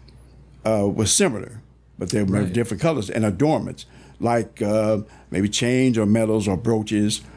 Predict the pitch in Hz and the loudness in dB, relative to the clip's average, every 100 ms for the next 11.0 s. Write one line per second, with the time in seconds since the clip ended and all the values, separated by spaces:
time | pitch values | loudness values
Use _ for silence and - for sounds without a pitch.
0 | - - - 104 95 120 113 107 104 - | -20 -8 -2 -2 0 0 2 4 2 -2
1 | - 101 101 95 - - 92 50 - - | -4 -2 -2 -4 -10 -4 -4 -4 -8 -16
2 | - - - - - - 131 117 107 120 | -16 -10 -6 -4 -4 -2 -2 -4 -4 -2
3 | 101 101 113 107 92 - - - - - | -2 0 0 0 -4 -6 -14 -20 -10 -2
4 | 110 104 90 - - 104 98 101 - 101 | -2 -2 -6 -12 -6 -2 0 -2 -2 -4
5 | - 175 123 120 123 - - - - 98 | -2 -2 0 -2 -2 -6 -18 -6 -2 0
6 | 95 90 117 180 175 110 92 - 92 92 | 0 2 4 4 2 0 -2 -2 -2 -4
7 | - - - - - 92 101 110 98 107 | -6 -16 -20 -20 -4 -2 0 0 0 2
8 | 110 127 - 185 98 85 - - - - | 2 0 2 2 2 -2 -2 -4 -6 -8
9 | 117 107 107 110 - - 90 87 107 87 | -6 -6 -8 -12 -14 -4 -2 -2 -2 2
10 | 117 165 - 127 123 120 101 101 95 92 | 2 2 0 0 2 2 0 0 0 -2